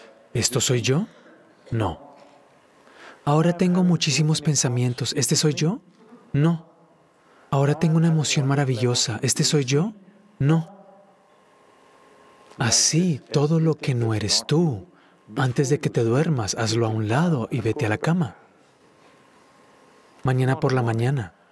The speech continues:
te despertarás considerablemente más intenso que hoy. Todos los días lo haces. En un corto tiempo, si simplemente te sientas aquí, las cosas a tu alrededor reverberarán.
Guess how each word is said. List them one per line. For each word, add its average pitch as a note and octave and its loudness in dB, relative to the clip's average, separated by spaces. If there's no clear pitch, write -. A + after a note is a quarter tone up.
te B2 0
despertarás A2 0
considerablemente A2+ 0
más G#2+ 0
intenso A#2+ -2
que G2+ -6
hoy. G2+ -2
Todos B2 2
los A#2+ 0
días A#2 0
lo A2 0
haces. A#2 -2
En E3+ 2
un E3 2
corto D#3+ 0
tiempo, D3+ -2
si - -2
simplemente D#3+ 0
te D3+ -2
sientas - -2
aquí, C#3+ -2
las A2+ 0
cosas B2+ 0
a B2+ -2
tu B2+ 0
alrededor A2+ 0
reverberarán. G#2+ -2